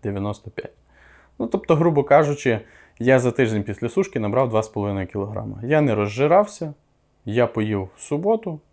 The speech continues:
поїв в неділю і з понеділка вже війшов в режим. Не хочеться запливати, так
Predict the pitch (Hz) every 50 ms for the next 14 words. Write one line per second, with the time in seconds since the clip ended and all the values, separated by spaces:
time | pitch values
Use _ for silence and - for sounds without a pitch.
0 | _ _ - - 113 104 107 101 95 101 107 123 147 175 170 170 147 113 110 110
1 | - - 117 117 120 135 131 127 - 107 104 104 101 101 101 98 - - 107 98
2 | 104 113 123 127 143 151 160 160 _ _ - - - - - - - _ _ -
3 | 113 113 110 - - 101 - - - 98 104 101 - 127 131 139 147 147 - 120
4 | - - 101